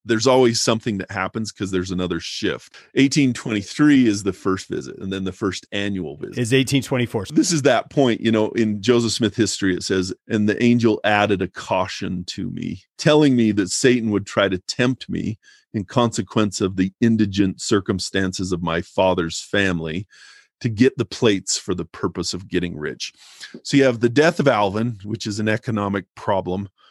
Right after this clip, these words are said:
Speaker 1: You have the next year where the angel adds to what he was saying to him and says, "You're gonna wanna steal the plates." And he actually does try to steal the plates.
Speaker 2: And his dad is putting a lot of pressure on him on this, this first anniversary, right? You gotta get him this year.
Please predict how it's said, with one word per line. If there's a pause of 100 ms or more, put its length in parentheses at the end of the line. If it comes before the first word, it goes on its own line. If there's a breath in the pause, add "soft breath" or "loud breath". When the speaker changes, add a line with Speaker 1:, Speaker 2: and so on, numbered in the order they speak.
(140)
Speaker 1:
You
have
the
next
year
where
the
angel
adds
to
what
he
was
saying
to
him
and
says, (760 loud breath)
"You're
gonna
wanna
steal
the
plates."
And
he
actually
does
try
to
steal
the
plates. (560 loud breath)
Speaker 2:
And
his
dad
is (240 soft breath)
putting
a
lot
of
pressure
on
him
on
this,
this
first
anniversary,
right?
You
gotta
get
him
this
year.